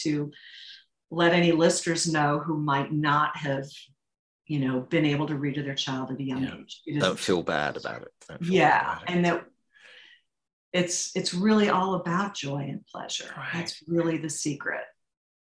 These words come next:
Speaker 2: And today is a good place to start. And it's, it's not about performance. And it reminds me of my discussion last week with Ben Page on forest bathing and
Speaker 1: Mm.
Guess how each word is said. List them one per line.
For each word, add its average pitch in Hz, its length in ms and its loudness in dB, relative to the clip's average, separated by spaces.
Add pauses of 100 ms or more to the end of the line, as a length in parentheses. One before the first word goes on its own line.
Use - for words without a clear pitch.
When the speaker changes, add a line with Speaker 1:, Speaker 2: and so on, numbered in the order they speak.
(160)
Speaker 2:
And 92 120 -2
today 101 280 8
is - 120 4
a 98 40 -4
good - 180 -6
place - 360 -4
to - 100 -10
start. - 420 -4 (320)
And 82 540 -8
it's, - 240 -2
it's 113 240 -2
not 113 240 4
about 107 360 4
performance. 87 560 2
And 90 120 -2
it 82 100 -8
reminds 98 560 2
me 90 200 0
of 82 180 0
my 82 380 -2 (520)
discussion - 460 -2
last 78 400 -2
week 76 400 -8
with 73 200 -6
Ben 78 200 -2
Page 69 640 -2
on 57 540 -6 (500)
forest 90 500 4
bathing - 540 -6 (480)
and - 340 -12
Speaker 1:
Mm. - 160 -18